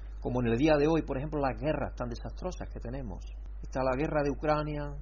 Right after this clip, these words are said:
lo que hay en Israel, es un desastre total. Lo que está aconteciendo ahora en Yemen, que está atacando a los barcos que están pasando por Suez. El mundo este es un mundo inestable.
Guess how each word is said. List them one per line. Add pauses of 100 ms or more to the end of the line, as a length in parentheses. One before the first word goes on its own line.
(140)
lo
que
hay
en
Israel, (1300)
es
un
desastre
total. (640)
Lo
que
está
aconteciendo
ahora
en
Yemen,
que
está
atacando
a
los
barcos
que
están
pasando
por
Suez. (260)
El
mundo
este
es
un
mundo
inestable.